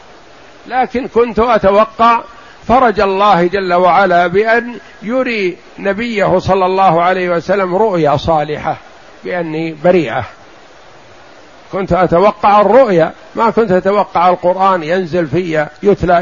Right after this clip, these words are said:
إلى يوم القيامة." فأنزل الله جل وعلا: "إن الذين جاءوا بالإفك عصبة منكم لا تحسبوه شرا لكم بل هو خير لكم لكل امرئ منهم ما اكتسب من الإثم"، الآيات.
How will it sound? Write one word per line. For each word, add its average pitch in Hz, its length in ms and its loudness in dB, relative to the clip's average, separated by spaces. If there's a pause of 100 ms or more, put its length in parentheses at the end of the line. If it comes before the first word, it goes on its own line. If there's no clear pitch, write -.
إلى 165 180 0
يوم 170 220 -2
القيامة." 135 600 -6 (2500)
فأنزل 185 400 -2
الله 170 420 0
جل 160 260 -2
وعلا: 151 580 2
"إن 208 120 -2
الذين 151 480 0
جاءوا 143 320 -2
بالإفك 147 320 -4
عصبة 131 460 -4
منكم 185 580 -6
لا 190 180 0
تحسبوه 139 640 -2
شرا 127 340 -2
لكم 190 420 -4
بل 190 180 0
هو 139 180 0
خير 143 340 -4
لكم 175 440 -2 (480)
لكل 185 440 -2
امرئ 156 280 -6
منهم 147 540 -6
ما 139 60 -4
اكتسب 151 420 -4
من 131 200 -2
الإثم"، 185 460 -8
الآيات. 123 500 -4